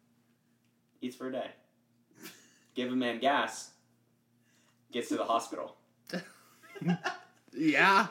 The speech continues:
Speaker 2: Perfect.
Speaker 3: totally.
Speaker 2: Yes.
Speaker 3: That's how it works. Teach a man to fish, he eats
Speaker 1: Eats for a lifetime.
Speaker 3: Eats for
Speaker 2: Eats
Speaker 3: a
Speaker 2: for a
Speaker 3: lifetime.
Speaker 2: lifetime.
Speaker 3: Yeah.
Speaker 2: Yeah.
Speaker 3: Yeah.
Speaker 2: Don't just give him a fish.
Speaker 3: Wow.
Speaker 1: Did you just say totally give him the fish?
Speaker 2: I said, "Don't just give him a fish."
Speaker 1: Oh.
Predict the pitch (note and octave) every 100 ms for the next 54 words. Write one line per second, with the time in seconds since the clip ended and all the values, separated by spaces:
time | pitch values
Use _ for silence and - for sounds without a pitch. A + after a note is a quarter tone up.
0 | - G#3+ D#3+ F#3 G3 F3 D#3+ D#3+ F#3+ E3+
1 | - - E3 F3 G3 F#3+ F#3 G#3 G3+ -
2 | - - - _ - - F3+ E3+ E3 D#3
3 | D3+ D#3+ C#3+ C#3 - - - _ _ _
4 | _ - B2 A2+ - - _ _ - -
5 | - - _ _ - - A#2+ A#2+ B2+ -
6 | A#2 A2+ A2+ A#2 A#2+ A#2 A#2 - - A2+
7 | E3+ - - - F#3+ F3+ - - - -
8 | - _ _ - - - _ _ _ _
9 | _ _ _ _ _ A#2+ A#2 F2+ - C#3+
10 | - F3+ - B2+ C3 C3 A#2+ A#2 A#2 G#2
11 | - C#4+ D#4+ C4+ D4+ F4 D4+ D4 B3 G#3+
12 | F#3+ G3 A#3 D4 - - G2+ -